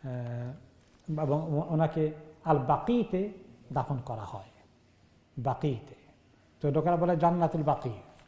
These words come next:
এ কথাটা ভুল। জান্নাতুল বাকি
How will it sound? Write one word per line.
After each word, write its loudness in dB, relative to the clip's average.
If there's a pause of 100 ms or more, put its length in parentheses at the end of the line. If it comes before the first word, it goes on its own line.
(580)
এ -6
কথাটা 0
ভুল। -2 (1800)
জান্নাতুল 2
বাকি -2